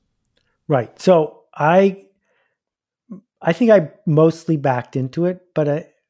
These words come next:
I'm thinking about nineteen eighty-six, and I know I did part of it on purpose, which is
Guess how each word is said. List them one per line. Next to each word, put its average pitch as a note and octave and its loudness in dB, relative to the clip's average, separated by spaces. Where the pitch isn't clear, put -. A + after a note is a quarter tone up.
I'm C#3+ -8
thinking E3+ -4
about C#3+ 0
nineteen C3+ -6
eighty-six, C3+ -6
and B2+ -6
I A#2+ -6
know B2 -4
I B2 -2
did A#2+ -8
part A#2+ -8
of A2+ -10
it A2+ -10
on G#2+ -14
purpose, - -18
which B2+ -12
is A#2+ -8